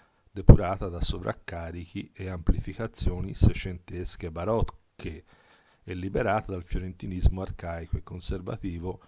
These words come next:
della Accademia della Crusca. Pietro Verri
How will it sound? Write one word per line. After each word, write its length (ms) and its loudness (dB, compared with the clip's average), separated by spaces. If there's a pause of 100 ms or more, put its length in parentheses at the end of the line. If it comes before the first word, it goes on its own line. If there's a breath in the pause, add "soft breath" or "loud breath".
(140 loud breath)
della 280 -6
Accademia 540 -8
della 280 -10
Crusca. 600 -12 (1400)
Pietro 320 0
Verri 560 -4